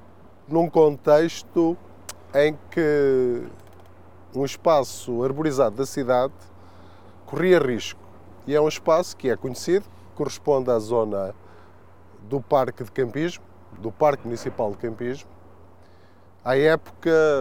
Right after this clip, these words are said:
o presidente da Câmara de então entendia que aquele espaço teria a vida útil esgotada e, sob o ponto de vista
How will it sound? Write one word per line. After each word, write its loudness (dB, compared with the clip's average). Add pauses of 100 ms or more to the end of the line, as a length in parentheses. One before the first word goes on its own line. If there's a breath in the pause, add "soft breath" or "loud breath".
(100)
o -6
presidente 0
da 2
Câmara 2
de 0
então 2
entendia 0
que -4
aquele 0
espaço -2 (680 loud breath)
teria 4
a 4
vida -2
útil 0
esgotada 0 (580 soft breath)
e, -6
sob 0
o -8
ponto 2
de -10
vista -2